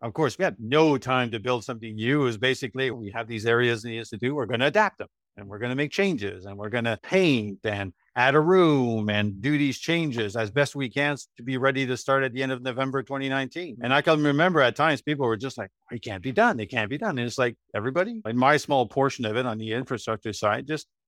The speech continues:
calm down. You need to hold your nerve here. The pressure is not gonna stop until November thirtieth. So just, let's just go with it. Some things we're not gonna complete, and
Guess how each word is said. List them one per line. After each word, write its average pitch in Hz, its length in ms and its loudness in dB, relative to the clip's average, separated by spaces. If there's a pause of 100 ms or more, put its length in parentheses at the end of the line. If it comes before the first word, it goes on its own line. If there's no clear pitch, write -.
(160)
calm 113 260 0
down. 214 300 -2 (300)
You 110 120 -4
need 139 200 2
to 175 100 4
hold 123 260 0
your 135 120 2
nerve 175 300 0
here. 87 300 -4
The 104 80 -4
pressure 165 440 2
is 120 200 0
not 139 180 4
gonna 180 200 0
stop 127 360 2
until 139 240 0
November 123 380 -2
thirtieth. 190 500 -4
So 98 140 -8
just, 139 280 -4 (600)
let's 110 220 -2
just 156 240 -4 (340)
go 131 160 6
with 156 160 6
it. 214 140 4 (720)
Some 156 280 2
things 175 260 0
we're 131 80 2
not 117 240 4
gonna 208 200 0
complete, 180 540 -4
and 110 280 -6